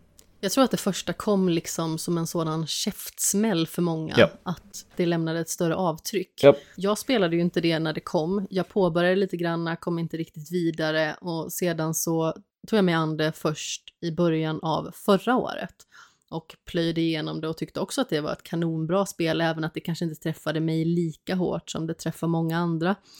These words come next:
Speaker 1: Det jag känner med Ragnarök, det är liksom att det är ett mästerligt hantverk och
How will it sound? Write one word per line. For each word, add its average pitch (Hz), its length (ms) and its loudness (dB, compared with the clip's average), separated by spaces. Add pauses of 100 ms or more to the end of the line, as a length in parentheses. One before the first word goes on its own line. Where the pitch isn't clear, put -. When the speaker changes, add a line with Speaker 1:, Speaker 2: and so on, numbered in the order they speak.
(320)
Speaker 1:
Det 180 100 0
jag 208 140 4
känner 254 160 4
med 175 180 4
Ragnarök, 180 880 0
det 190 80 0
är 214 140 4
liksom 165 320 -4
att 160 200 -4
det 165 140 -2
är 160 160 0
ett 160 100 -8
mästerligt 165 640 -2
hantverk 160 720 -2
och 165 320 -6